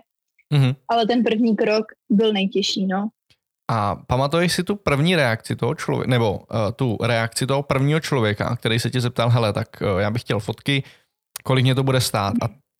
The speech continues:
Speaker 1: teďka předpokládám, já mluvím ze sl-, z vlastní zkušenosti a teďka tobě se honilo hlavou: „Ty vole, nastřelím to, nastřelím to, dám to, dám to vejš, nebudu si, budu si věřit.“ A řekneš tu cenu, jaká byla ta reakce toho prvního člověka?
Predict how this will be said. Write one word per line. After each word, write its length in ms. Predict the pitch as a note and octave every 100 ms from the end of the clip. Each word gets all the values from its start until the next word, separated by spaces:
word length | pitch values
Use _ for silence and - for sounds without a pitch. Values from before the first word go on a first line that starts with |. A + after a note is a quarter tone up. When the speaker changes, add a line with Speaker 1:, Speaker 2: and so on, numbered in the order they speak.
| _ -
Speaker 1:
teďka 280 | B2 -
předpokládám, 580 | C3+ C#3 B2+ C3+ C#3+ D3
já 80 | C#3+
mluvím 220 | C#3+ D3
ze 80 | C3+
sl-, 220 | C3+ B2+
z 40 | C3
vlastní 240 | C3 D#3+
zkušenosti 680 | - G#2+ A#2+ A#2+ - D3+ D3+
a 120 | B2+ - _ _
teďka 280 | C3 -
tobě 220 | C3+ C3 B2+
se 180 | -
honilo 340 | B2+ B2+ B2+ B2
hlavou: 320 | A#2 G#2+ F2+
„Ty 140 | -
vole, 280 | A2+ F2+ A2+ -
nastřelím 420 | A#2 - - G#2 -
to, 100 | -
nastřelím 400 | A2+ - C#3 C#3
to, 80 |
dám 180 | C3+ A#2+
to, 140 | A#2+ G#2+
dám 200 | A#2+ A#2
to 100 | A#2+
vejš, 260 | A2+ - _
nebudu 320 | C3 B2+ C3
si, 180 | - B2
budu 240 | A#2+ B2+
si 140 | A#2+ B2+
věřit.“ 280 | G2+ G2+ - _ _ _ _ C3
A 40 |
řekneš 340 | B2+ B2+ D3
tu 100 | -
cenu, 380 | E3 C#3+ G#2+ F#2 -
jaká 240 | A#2+ C#3+
byla 160 | C3+ A#2
ta 120 | A2+
reakce 300 | G#2 G2+ G2+
toho 140 | G#2
prvního 300 | G2 G2+ G2+
člověka? 560 | G2 - F2+ - - A2